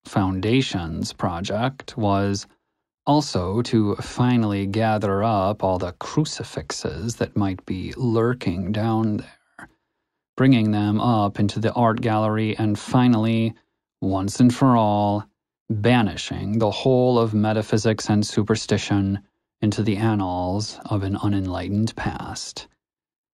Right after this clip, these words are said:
But what philosophers and mathematicians like Frege, Russell, Wittgenstein, and Gödel found upon descending to the deepest of the deepest sub-basements was,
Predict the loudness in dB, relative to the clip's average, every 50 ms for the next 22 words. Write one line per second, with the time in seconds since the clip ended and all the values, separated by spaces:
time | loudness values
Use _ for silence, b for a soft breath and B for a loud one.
0 | _ _ _ _ _ _ -4 -4 -2 0 0 0 0 -2 -4 -2 2 2 4 4
1 | 2 2 0 -4 -4 0 2 4 4 4 4 2 2 0 0 0 0 0 0 0
2 | -2 -2 2 2 2 2 2 0 -2 0 2 0 0 0 0 0 -2 -2 -2 -2
3 | -2 -2 -2 -4 -8 -4 0 2 2 2 4 2 2 2 2 0 0 -2 -4 _
4 | _ _ _ _ _ _ _ -2 0 0 0 0 2 2 2 4 4 2 0 0
5 | -2 -4 -6 -6 -4 -2 -2 -2 -2 0 2 4 4 4 2 0 0 0 2 2
6 | 2 0 0 0 2 2 2 2 2 2 2 2 2 0 0 0 -2 -2 -4 -6
7 | -4 -2 0 0 0 0 -2 -2 -4 -2 -2 -2 -2 -4 -4 -4 -4 -2 -2 0
8 | 0 -2 -2 -4 b b b b b b -6 -6 -6 -4 -2 0 0 2 2 2
9 | 0 -2 -6 -8 -10 -10 -6 -4 -4 -4 -2 -2 -2 -2 -2 -2 -2 -2 -2 -2
10 | 0 -2 -4 -4 -4 -8 -12 -14 -14 -14 -14 -12 -8 -6 -4 -4 -2 -2 -2 -2
11 | 0 0 -2 -2 -2 -8 -10 -6 0 2 2 2 2 0 -2 -2 -2 -2 -2 -2
12 | -2 -2 0 0 0 -2 -4 -6 -4 -2 0 0 2 2 2 0 -2 -2 -4 -8